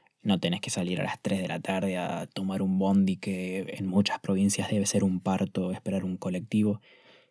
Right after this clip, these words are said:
eh, colectivo, tren, subte, lo que, lo que te tomes. Y lo único que tenés que hacer es irte a tu pieza o tirarte en tu cama, prender el celular, apagar la cámara, desactivar el micrófono, por favor desactiven los micrófonos,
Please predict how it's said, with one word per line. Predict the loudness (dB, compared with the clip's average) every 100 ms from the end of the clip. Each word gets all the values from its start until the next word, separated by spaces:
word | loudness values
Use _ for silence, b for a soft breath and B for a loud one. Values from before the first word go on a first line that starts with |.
| _
eh, | -6 -4 -4 -6 -8 -10 -6
colectivo, | -6 -2 0 2 0 -2
tren, | 0 0 0
subte, | 0 -2 -2 -2
lo | -2 -4
que, | -4 -4 -4
lo | -2 -2
que |
te | -2 2
tomes. | 2 4 -2 -6 _ 4
Y | 6
lo | 8
único | 6 6 2
que | 2
tenés | -2 -2
que |
hacer | 0 4 4
es | 4 0
irte | 0 0
a |
tu | 0 0
pieza | 4 4 4 0 -2
o | -4
tirarte | -6 -6 -4 0
en | 0
tu | 0
cama, | 2 4 4 2 -2 -4
prender | 0 2 4
el | 2
celular, | 0 0 2 2 0 b b b b
apagar | 2 4 4 4 2
la | 0
cámara, | 2 2 2 0 -2 -6
desactivar | 0 2 4 2 2 4 8 10 10
el | 8
micrófono, | 6 6 6 4 2 2 4
por | 4 2
favor | 2 4 4
desactiven | 2 -2 -6 2 4 6 6
los | 2 2
micrófonos, | 2 4 4 2 -2 -2